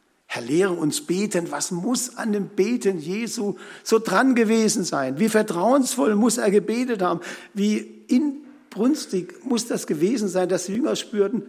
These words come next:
das brauchen wir. Gebet. Und dann tut das Jesus auch.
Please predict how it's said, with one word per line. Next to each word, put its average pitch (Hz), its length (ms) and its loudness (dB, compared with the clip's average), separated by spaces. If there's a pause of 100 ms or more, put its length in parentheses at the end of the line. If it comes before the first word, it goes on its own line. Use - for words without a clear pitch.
das 214 260 -4
brauchen 127 440 -6
wir. 98 180 -14 (580)
Gebet. 190 600 -2 (3500)
Und 131 200 -4
dann 180 380 -2 (2000)
tut 302 220 4
das 180 220 -6
Jesus 131 400 -8
auch. - 340 -18